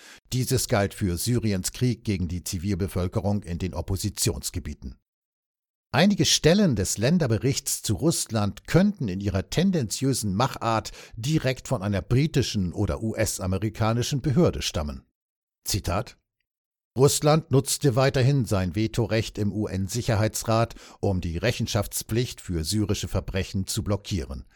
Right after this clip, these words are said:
Nach einem Chemiewaffenangriff auf Duma, bei dem im April Dutzende von Menschen getötet wurden, hat Russland gegen eine U-N-Resolution gestimmt,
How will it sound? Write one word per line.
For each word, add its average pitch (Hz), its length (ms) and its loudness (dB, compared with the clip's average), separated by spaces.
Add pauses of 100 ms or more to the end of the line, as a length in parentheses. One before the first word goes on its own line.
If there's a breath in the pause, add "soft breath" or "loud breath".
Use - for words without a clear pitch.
(380 loud breath)
Nach 104 240 2
einem 101 280 0
Chemiewaffenangriff 113 1300 0
auf 85 240 -6
Duma, 127 560 2
bei 87 180 -4
dem 85 200 -6
im 80 100 -8
April 104 460 0
Dutzende 110 500 -2
von 85 220 -4
Menschen 104 360 -2
getötet 110 580 -2
wurden, 104 340 0 (260 loud breath)
hat - 240 -2
Russland 123 500 0
gegen 160 360 2
eine 98 260 0
U-N-Resolution 110 1120 0
gestimmt, 120 640 4